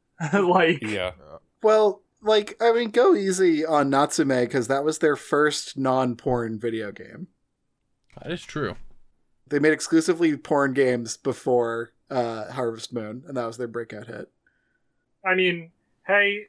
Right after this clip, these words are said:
Speaker 1: you can make porn for years, and then suddenly,
Speaker 3: <laughs>
Speaker 1: uh, you get an anime about your main series, and then you're trying to erase all instances of
Speaker 3: Yep.
Speaker 4: Of King Arthur sucking your dick, yeah.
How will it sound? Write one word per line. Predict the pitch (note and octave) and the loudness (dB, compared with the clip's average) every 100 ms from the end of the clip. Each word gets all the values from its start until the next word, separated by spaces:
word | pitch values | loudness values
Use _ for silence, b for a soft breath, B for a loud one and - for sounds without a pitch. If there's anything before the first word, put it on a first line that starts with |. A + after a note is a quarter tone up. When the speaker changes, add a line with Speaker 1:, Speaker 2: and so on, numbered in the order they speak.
| _ | _
Speaker 1:
you | F3 E3 | -16 -12
can | D#3+ | -4
make | F#3 G3+ - | -2 -2 -2
porn | G3+ G3+ | -2 -2
for | - | 0
years, | F#3+ F#3+ G3+ F3 | 0 2 -2 -2
and | E3 | -4
then | E3 D#3 | -6 -4
suddenly, | - F3+ E3+ E3+ E3+ D#3 _ _ _ _ | 0 0 0 -4 -4 -6 _ _ _ _
Speaker 3:
<laughs> | D3+ D#3 - | -10 -10 -4
Speaker 1:
uh, | D#3 D#3 D#3 D#3 D#3 D#3 | 2 4 4 2 0 -2
you | D#3 | -2
get | F#3 | 0
an | F#3 | 2
anime | F3 F3+ F#3 F#3+ | 2 4 4 2
about | E3+ F3 F3 | 4 2 2
your | E3 D#3+ C#3+ | 0 -2 -4
main | D#3 E3 E3+ | 0 0 0
series, | - F3 F3 F3+ F#3 E3 | -2 0 2 0 -2 -4
and | F3 D#3 | -2 -2
then | D#3+ D#3+ | -2 -4
you're | D#3 D#3 | -4 -4
trying | - F3 E3+ | 0 2 2
to | E3+ | -2
erase | E3 E3+ F3 | -2 0 0
all | E3 E3 E3+ | 2 4 2
instances | E3 - E3 - E3 D3+ | -4 -8 -8 -4 -4 -2
of | D3 D3+ D3 C#3+ - - _ _ _ _ | -2 -2 -4 -12 -20 -20 _ _ _ _
Speaker 3:
Yep. | D3+ C3+ | -6 -2
Speaker 4:
Of | C3+ | 0
King | - C3+ | 0 0
Arthur | C3+ C#3 | 0 0
sucking | C3+ C#3 E3 | -2 -2 0
your | D#3+ | 0
dick, | G#3 - C#3 | -2 -4 -8
yeah. | D#3+ | -8